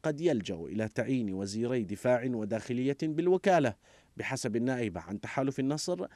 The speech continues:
ندى جودة، التي أكدت غياب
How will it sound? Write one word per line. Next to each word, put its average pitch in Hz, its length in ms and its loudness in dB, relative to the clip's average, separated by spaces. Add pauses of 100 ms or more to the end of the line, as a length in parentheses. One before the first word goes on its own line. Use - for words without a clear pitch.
(220)
ندى 123 300 2
جودة، 87 300 -2 (520)
التي 202 360 2
أكدت 101 440 -2
غياب 127 380 0